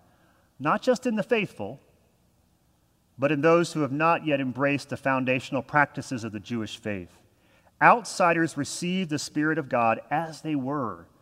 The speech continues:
not as the faithful hoped they would be. And if God gave this, them the same Spirit God gave us, then who are we to hinder the work of God?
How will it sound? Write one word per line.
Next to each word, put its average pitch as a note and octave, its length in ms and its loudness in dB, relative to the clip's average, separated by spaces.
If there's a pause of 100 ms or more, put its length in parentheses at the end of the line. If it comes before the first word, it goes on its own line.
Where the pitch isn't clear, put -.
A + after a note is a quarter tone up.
(560)
not C#3 240 -2
as C#3 220 2
the B2 100 -8
faithful C3 480 -4
hoped B2 320 -6
they A2 140 -2
would G#2 200 -6
be. F#2+ 320 -8 (760)
And A#2 100 -4
if A#2 120 -4
God C#3 320 4
gave C3 260 -2
this, A2+ 280 -12
them C#3+ 340 2
the C3+ 60 -2
same D#3 340 0
Spirit D3+ 400 -2
God A2+ 260 2
gave A2+ 200 -4
us, D#3 340 0 (260)
then B2+ 120 -2
who E3 140 -2
are E3+ 100 4
we D3 180 4
to B2 100 -2
hinder A#2 540 -4 (720)
the B2 80 -6
work A2 260 -4
of G#2 100 -10
God? F2 320 -6